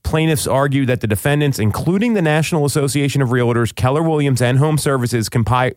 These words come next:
conspired to keep and enforce the cooperative compensation rule, which in turn led to inflated fees for home sellers. And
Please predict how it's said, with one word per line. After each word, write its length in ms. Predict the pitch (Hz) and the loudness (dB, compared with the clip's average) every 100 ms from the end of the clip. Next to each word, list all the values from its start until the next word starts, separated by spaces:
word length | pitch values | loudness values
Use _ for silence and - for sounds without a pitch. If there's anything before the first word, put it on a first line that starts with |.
| - | -6
conspired 680 | 110 104 - 147 156 160 | -6 -6 -2 0 0 -2
to 160 | - 123 | -2 -4
keep 340 | - - 226 - | -4 -4 -4 -4
and 120 | 143 | -2
enforce 440 | 143 123 139 143 | -2 -2 -2 -2
the 80 | - | -4
cooperative 560 | 110 113 127 151 165 147 | -4 0 0 -2 -4 -2
compensation 640 | 151 147 147 143 123 110 | -2 -2 -2 -2 -2 -2
rule, 280 | 90 85 82 - _ _ _ - | -2 -2 -4 -10 _ _ _ -6
which 300 | 127 127 - | -4 -2 -2
in 180 | 156 | -2
turn 580 | 185 - 175 113 95 92 - _ _ - | 0 0 2 2 2 -2 -6 _ _ -4
led 260 | 113 135 123 | -2 -2 -2
to 200 | 143 135 | -2 0
inflated 640 | 104 92 - 123 147 165 | 0 -2 -2 -2 0 -2
fees 480 | - 135 113 110 - | -2 0 0 0 -4
for 260 | - 110 107 | -8 -2 0
home 220 | 107 101 | 2 0
sellers. 520 | 95 98 71 - - - _ _ - | -2 -2 -2 -6 -12 -18 _ _ -6
And 520 | 127 135 135 131 120 | -2 0 2 0 -4